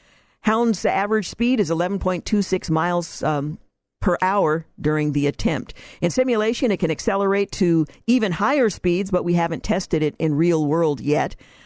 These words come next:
according to the designer. People breaking records right and left. Well, a Florida family made a shocking discovery on their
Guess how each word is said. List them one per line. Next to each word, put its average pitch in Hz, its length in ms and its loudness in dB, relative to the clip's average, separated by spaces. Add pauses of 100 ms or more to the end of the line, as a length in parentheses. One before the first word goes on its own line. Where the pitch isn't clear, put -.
(120)
according 160 320 0
to 147 160 -2
the 147 120 0
designer. 147 600 -2 (1080)
People 175 180 0
breaking 185 340 -2
records 220 560 -2 (200)
right 147 220 -2
and 151 120 0
left. 139 440 -6 (380)
Well, 220 120 4
a 202 40 0
Florida 254 320 0
family 226 340 0
made 208 180 2
a 175 60 0
shocking 190 420 -2
discovery 190 480 0
on 160 160 0
their 156 220 -2